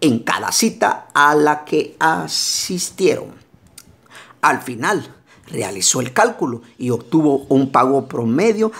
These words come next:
de setenta y cinco dólares. Para el próximo mes, ha pensado poner una promoción y tienen las dos propuestas siguientes. Como pueden ver,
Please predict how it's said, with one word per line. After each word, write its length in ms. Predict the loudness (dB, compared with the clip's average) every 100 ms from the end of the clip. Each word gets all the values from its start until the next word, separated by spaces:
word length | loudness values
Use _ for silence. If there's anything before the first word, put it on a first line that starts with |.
| -6
de 220 | 0 0
setenta 520 | 2 -2 -2 -4 -4
y 40 | -4
cinco 920 | 0 0 0 0 2 4 2 2 0
dólares. 640 | 0 -2 -6 -16 -18 -18 _ _ _ _ -20 -20 _ _ _
Para 280 | -6 -6 -8
el 80 | -8
próximo 640 | -2 0 0 0 2 2
mes, 460 | 4 4 2 -2 -10 _
ha 200 | -12 -12
pensado 720 | -10 -14 -8 -2 2 2 0 -6
poner 560 | -6 0 0 0 -4 0
una 420 | 2 4 0 0
promoción 680 | 4 4 4 2 2 0 -8 _ _ _
y 100 | -4
tienen 580 | -4 0 2 2 2 -2 -6 -8
las 340 | 0 2 2 2
dos 240 | 0 0
propuestas 960 | -4 -4 -4 -2 -2 -2 -6 -8 -6 -4
siguientes. 640 | -2 -2 -6 -12 -12 -6
Como 240 | -2 -2 0
pueden 300 | 0 0 0
ver, 140 | -2